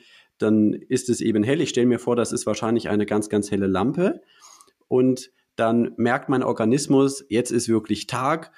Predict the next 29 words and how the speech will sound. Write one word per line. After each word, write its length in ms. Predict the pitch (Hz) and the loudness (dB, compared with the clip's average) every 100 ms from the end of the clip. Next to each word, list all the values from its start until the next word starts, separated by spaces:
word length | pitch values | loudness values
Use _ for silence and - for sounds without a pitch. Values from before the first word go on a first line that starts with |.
| - _ | -20 _
es 220 | - 117 | -6 0
wird 200 | 117 120 | 0 0
kein 520 | - 110 113 113 113 - | -2 -2 2 2 0 0
Melatonin 600 | 113 113 107 123 139 165 | 0 0 2 2 4 4
mehr 160 | 147 139 | 2 2
gebildet, 500 | 147 143 139 135 127 | 0 2 2 2 0
weil 160 | 123 | -2
es 160 | 127 - | -2 -2
hell 160 | 123 | 0
ist 240 | 131 123 - | 0 0 -2
und 160 | 123 | -4
so 100 | 127 | -2
weiter, 500 | 113 110 120 117 113 - _ _ _ | -2 -2 -2 -2 -6 -8 _ _ _
äh, 140 | 113 110 | -4 0
sondern 300 | 117 117 113 | 2 2 2
der 100 | 107 | 0
Organismus 500 | 113 113 117 117 - | 0 0 0 -2 -2
bereitet 400 | 107 107 - - | -2 -2 -2 -4
sich 320 | 107 - - | -6 -8 -8
eben 200 | - 107 | -2 -2
auf 220 | 101 107 - | 0 -4 -4
Tag 300 | 104 120 117 | -6 -4 -4
und 100 | - | -4
Aktivität 640 | 107 123 113 - 120 110 | -8 -8 -6 -4 -4 -4
vor. 300 | - 98 - - - - | -2 -2 -4 -18 -12 -2
Muss 220 | 160 170 | 0 2
man 100 | 147 | 2
denn 180 | 139 131 | 2 2
da 240 | 123 | 0